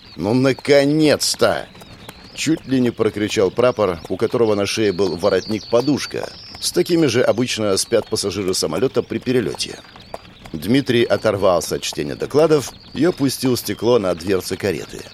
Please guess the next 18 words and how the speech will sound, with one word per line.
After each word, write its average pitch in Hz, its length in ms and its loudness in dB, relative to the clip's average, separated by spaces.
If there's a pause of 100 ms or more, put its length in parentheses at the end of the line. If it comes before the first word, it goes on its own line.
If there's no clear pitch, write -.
(160)
покрутив 123 520 -2
обычную 104 460 -4
рукоятку, 101 760 0
какая 85 320 0
была 90 340 2
на 120 160 -2
старых 90 300 -2
"Жигулях". 90 380 -6 (560)
Технари 180 400 0
не 175 100 0
стали 165 300 2
выдумывать 135 480 2
ничего 117 340 0
нового 131 360 4
и 117 200 0
попросту 113 480 -2
взяли 98 300 0
механизм 104 560 -2